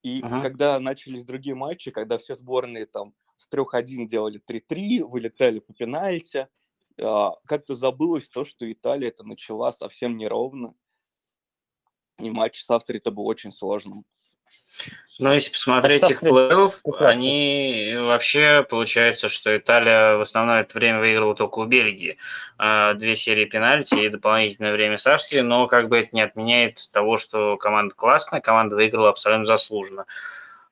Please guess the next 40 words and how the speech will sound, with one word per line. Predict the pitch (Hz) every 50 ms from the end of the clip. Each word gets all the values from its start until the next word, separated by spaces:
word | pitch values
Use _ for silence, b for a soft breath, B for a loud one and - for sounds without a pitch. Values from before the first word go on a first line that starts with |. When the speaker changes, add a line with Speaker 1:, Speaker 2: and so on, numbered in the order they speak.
| _ _ -
Speaker 2:
Э, | - 110 107 107 107 104 104 104 104 101 101
я, | 107 127 147
кстати, | - - 202 185 185 -
хотел | - 185 175 - - 185 180
небольшую | 175 160 165 165 - - 170 156
ремарку | 160 160 175 190 214 - 240
сделать, | 190 170 165 156 139 127 123 -
вы | 127 127 127 123
меня | 127 123 120
щас | - 135 127 - 135
натолкнули | 123 131 135 131 - 143 135 127
на | 120
такую | 123 127 - - 139
интересную | 127 123 135 135 135 131 - 147 151 170
мысль, | 208 233 220 - 262 233 202 180 - B B B B B B -
что, | - - - - - - 147 151 151 156 156 156 160 160 156 151 151 147 135 -
м, | - - 110 139 143 143 143 139 123
у | 117 147 151
Италии | 143 - 190 190 180 180
и |
Англии | 185 214 226 220 202 180
есть | 160 - -
одно, | 151 147 160 165
мне | 160 156 147
кажется, | - 156 147 - - -
очень | 156 - - -
важное | 156 156 143 131 135 139
сходство, | 135 - - 214 233 226 - 214
которое | - 151 139 - 147 143 135 131
помогло | - - 131 131 131 131 139 139 147 147 139 131 127 123 120 120
дойти | 120 120 120 117 - 131
до | 123 123
финала, | 117 - - 139 165 202 233 220
и | 190 156 127
про | - 123
которое | - 127 123 - 131 123 123 117
ты, | 117 104 127
Эльдар, | 117 113 107 117 107
щас | - - 113 110 113
говоришь. | 117 131 143 156 180 226 254 - -